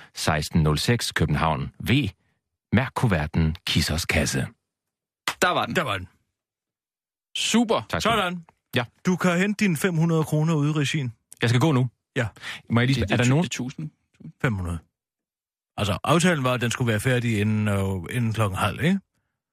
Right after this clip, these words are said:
Speaker 3: Nu er den snart kvart i.
Speaker 1: Ja.
Speaker 3: Det må
Speaker 1: Ja.
Speaker 3: koste noget.
Speaker 1: Men jeg tænker, at det er fordi, jeg har, jeg, jeg har en anden opgave, der står og venter, øh, noget med alka-, ved I, er der et, er der et ledigt studie? Kan jeg bruge det?
Speaker 3: Nej.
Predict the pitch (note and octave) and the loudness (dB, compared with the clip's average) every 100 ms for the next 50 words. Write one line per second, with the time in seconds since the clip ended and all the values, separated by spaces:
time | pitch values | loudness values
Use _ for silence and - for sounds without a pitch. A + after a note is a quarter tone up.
0 | _ - C#3 D#3+ - - B2+ G2 B2 A2+ | _ 0 2 2 2 0 -2 0 0 0
1 | A2+ G2+ - - _ _ _ _ _ - | -2 -6 -14 -20 _ _ _ _ _ 0
2 | D2 - _ C#3 C#3 C3 A#2+ - G#2+ G#2 | 0 -2 _ 0 2 2 0 0 0 -2
3 | - - G2+ A#2 - _ - F#2 A#2 G2+ | -4 0 2 2 -2 _ -6 -2 0 2
4 | G#2+ A#2+ A2+ G2 G2+ - - G2 G2 A2+ | 4 2 4 2 2 0 -2 0 2 2
5 | G#2+ G2+ A2 - F#2+ F2+ F#2 F#2 E2+ E2+ | 2 2 2 2 0 0 0 0 0 0
6 | F#2+ E2 E2 D#2+ E2+ E2 F2 F2+ F#2 - | 0 2 0 0 0 0 0 0 0 -2
7 | - - F#2 A#2 G2 F#2 F2+ F2+ E2+ - | -8 -8 0 2 4 2 2 0 0 -2
8 | F2 E2+ F#2+ A#2 - C3 - F#2 - _ | 0 2 4 2 2 -2 -2 -6 -10 _
9 | _ - F#2+ E2 G2 G2+ G2+ _ G#2+ | _ 0 2 2 2 2 0 _ -4